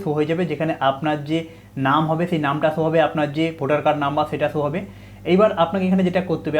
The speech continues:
আপনাকে এখানে আপনার আধার নাম্বারটাকে আপনাকে এখানে এন্টার করে নিতে হবে, আর আপনার যে মোবাইল নাম্বার, সেই মোবাইল নাম্বারটাকে এখানে এন্টার করে নিয়ে আপনাকে এখানে নেক্সট বাটনের উপরে ক্লিক করে নিতে হবে। নেক্সটের উপরে যেই ক্লিক করবেন, তো আপনার কাছে এইরকম একটি অপশন চলে আসবে,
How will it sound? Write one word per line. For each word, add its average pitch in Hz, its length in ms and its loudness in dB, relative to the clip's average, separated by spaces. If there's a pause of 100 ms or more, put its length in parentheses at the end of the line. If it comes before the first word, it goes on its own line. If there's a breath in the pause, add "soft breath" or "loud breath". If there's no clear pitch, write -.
আপনাকে 156 300 -4
এখানে 160 220 -2
আপনার 165 160 0 (180)
আধার 151 280 2
নাম্বারটাকে 151 500 0
আপনাকে 143 220 -4
এখানে 147 140 -4 (120)
এন্টার 156 240 -2
করে 165 140 -2
নিতে 170 140 -4
হবে, 202 120 -2 (140)
আর 147 60 4 (120)
আপনার 151 280 -4
যে 165 60 -4 (120)
মোবাইল 165 300 2
নাম্বার, 131 300 0
সেই 165 160 -4
মোবাইল 165 260 2
নাম্বারটাকে 175 380 -2
এখানে 156 140 -6 (120)
এন্টার 139 260 -4
করে 147 160 -4
নিয়ে 208 120 -2 (420 loud breath)
আপনাকে 139 240 0
এখানে 160 240 -2
নেক্সট 143 220 -4
বাটনের 135 280 -4
উপরে 180 220 -4
ক্লিক 135 220 -2
করে 117 160 -4
নিতে 107 160 -10
হবে। 101 120 -12 (280)
নেক্সটের 180 280 0
উপরে 208 140 2 (100)
যেই 196 220 4
ক্লিক 208 260 0
করবেন, 156 240 4 (120)
তো - 60 2 (200)
আপনার 196 260 0
কাছে 196 160 -2 (160)
এইরকম 180 320 0
একটি 202 120 -6 (200)
অপশন 139 280 -2
চলে 170 160 0
আসবে, 156 160 -4